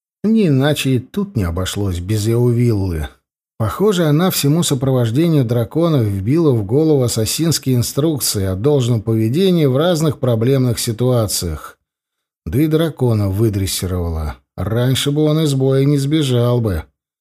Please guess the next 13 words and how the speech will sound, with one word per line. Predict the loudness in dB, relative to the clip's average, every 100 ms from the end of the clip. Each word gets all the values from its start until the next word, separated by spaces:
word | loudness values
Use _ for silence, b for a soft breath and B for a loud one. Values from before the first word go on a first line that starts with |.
| _ _ _ -10
Оставалось | -8 -4 -2 -2 -2
только | 0 0 0
локти | 2 2 2 0 -2
кусать | 0 0 0 0 -2
от | -2
понимания | 2 4 4 4 2 2
того, | 2 2 2
как | 0 0 2
близок | 2 2 2 0 0
я | -4 0 2 2
был | 0 0 0
к | -4 -4
победе. | -4 -2 -2 0 0 -2 -4 -4